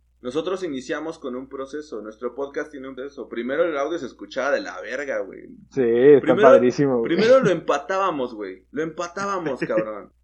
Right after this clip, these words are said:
Speaker 3: Era
Speaker 1: O sea,
Speaker 3: una putiza, güey.
Speaker 1: era una putiza porque a ve-, a veces se desfasaba bien cabrón y, y, y teníamos que cortar el audio y la chingada. No le pagábamos a un güey para que lo hiciera, güey.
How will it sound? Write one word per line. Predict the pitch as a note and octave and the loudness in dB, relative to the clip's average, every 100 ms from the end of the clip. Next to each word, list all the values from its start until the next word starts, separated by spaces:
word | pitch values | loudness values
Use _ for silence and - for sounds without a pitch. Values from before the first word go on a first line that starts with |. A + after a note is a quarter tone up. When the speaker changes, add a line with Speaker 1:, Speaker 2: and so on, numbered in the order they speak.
| _ | _
Speaker 3:
Era | D#3+ E3+ | -2 4
Speaker 1:
O | |
sea, | F3 | 4
Speaker 3:
una | E3 | 4
putiza, | C#3 - E3+ - G3 E3 C#3 | -2 -4 -6 -2 2 2 0
güey. | D3 | -2
Speaker 1:
era | G3 | 0
una | B3+ A#3+ | 2 0
putiza | A#3 E3+ F#3 G3+ F#3+ | -4 -8 -8 -8 -4
porque | F3+ D3+ D3 - - _ _ _ | -4 -4 -8 -10 -14 _ _ _
a | D3 | -8
ve-, | D#3 C#3+ | -6 -4
a | |
veces | D#3+ G3 A3+ | -4 -4 -6
se | |
desfasaba | E3+ D3 C#3+ F3+ F#3 F#3 | -8 -6 -8 -6 -6 -4
bien | F#3 F#3 | -8 -4
cabrón | F#3+ F3 E3+ | -2 -2 -4
y, | F3 | -10
y, | C3+ - B2+ | -14 -16 -16
y | |
teníamos | - C#3+ F3 | -12 -10 -10
que | F3 | -10
cortar | C#3+ B2+ D3 C#3+ | -10 -8 -6 -4
el | E3 | -4
audio | D#3+ D3+ D#3 | -4 -6 -8
y | |
la | D3 | -10
chingada. | C3+ C3+ B2+ B2+ _ _ _ | -10 -12 -12 -14 _ _ _
No | - C#3+ G3+ | -10 -2 2
le | C4 | 2
pagábamos | C3+ C#3 E3 C#3 C#3 | 0 -2 -2 -4 -6
a | |
un | C3+ | -4
güey | B2+ B2+ B2 | -2 -2 -2
para | A#2+ - | -4 -4
que | G2+ | -8
lo | F#2 | -14
hiciera, | - C3 D3 A#2+ | -12 -10 -8 -8
güey. | E2+ | -10